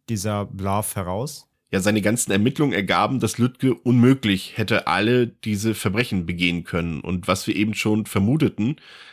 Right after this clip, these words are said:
Speaker 2: dass Kriminalkommissar Franz Lüttke diverse Verbrechen unterjubeln wollte, weil dieser ein perfektes Opfer dafür war, das sollte sich eben bestätigen.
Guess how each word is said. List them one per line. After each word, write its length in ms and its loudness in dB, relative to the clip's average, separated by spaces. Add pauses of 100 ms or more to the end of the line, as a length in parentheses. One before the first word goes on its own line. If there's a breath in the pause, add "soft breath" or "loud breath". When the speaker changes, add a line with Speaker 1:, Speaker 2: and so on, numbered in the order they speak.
Speaker 2:
dass 180 -6
Kriminalkommissar 1000 2
Franz 680 -2
Lüttke 320 -2
diverse 400 0
Verbrechen 460 -4
unterjubeln 640 0
wollte, 420 2 (380 loud breath)
weil 100 0
dieser 220 0
ein 100 0
perfektes 580 -2
Opfer 220 2
dafür 340 -2
war, 240 2
das 320 -2
sollte 200 0
sich 200 -8
eben 180 -2
bestätigen. 680 0